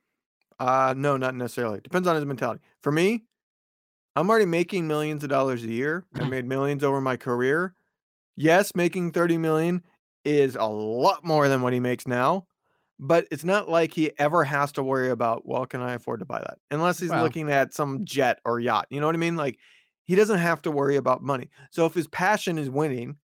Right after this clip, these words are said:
Speaker 1: as a former player, he's addicted to the co-, competing and competition of it, then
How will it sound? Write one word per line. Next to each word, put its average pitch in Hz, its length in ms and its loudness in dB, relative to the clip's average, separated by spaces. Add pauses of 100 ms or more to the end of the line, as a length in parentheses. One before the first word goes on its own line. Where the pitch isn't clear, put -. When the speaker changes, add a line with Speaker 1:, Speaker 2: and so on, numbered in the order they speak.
Speaker 1:
as 139 240 2
a 143 60 0
former 170 360 -2
player, 139 340 0
he's 139 120 -2
addicted 139 560 -2
to 156 120 -4
the 131 140 -2 (180)
co-, - 200 -6 (300)
competing 147 600 -2
and 117 120 -12
competition 147 720 -4
of 120 120 -6
it, 170 120 -4 (540)
then 147 500 -2